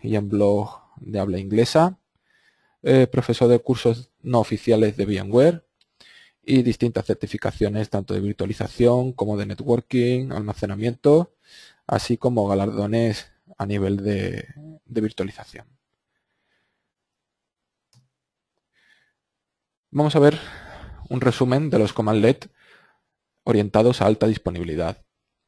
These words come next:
Eh, hay poco más de seis command let, eh, referentes a,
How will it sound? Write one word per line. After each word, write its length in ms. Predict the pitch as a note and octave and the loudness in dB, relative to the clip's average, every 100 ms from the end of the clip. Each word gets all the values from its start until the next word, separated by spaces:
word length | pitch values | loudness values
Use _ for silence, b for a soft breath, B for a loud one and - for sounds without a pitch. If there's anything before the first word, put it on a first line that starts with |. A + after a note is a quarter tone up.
| _ | _
Eh, 480 | - G#2 G2+ E2+ E2 - | -4 0 0 0 -2 2
hay 140 | B2 | 2
poco 220 | - B2 | 4 0
más 320 | A#2+ A#2 A#2 | 2 0 0
de 240 | G#2+ G#2 F#2+ | 0 0 0
seis 220 | B2 A2 | 0 -2
command 280 | - G#2+ G2+ | -2 -2 0
let, 200 | G2+ C3 - _ _ _ _ _ _ _ _ _ - | 0 -2 -6 _ _ _ _ _ _ _ _ _ -6
eh, 520 | G#2 G2+ F#2+ F2 D#2+ | -2 0 -2 -4 -6
referentes 580 | A2+ - G2+ G2+ A#2+ - | -6 -4 -4 -2 -2 0
a, 480 | F#2+ F2+ - - | 0 0 -6 -12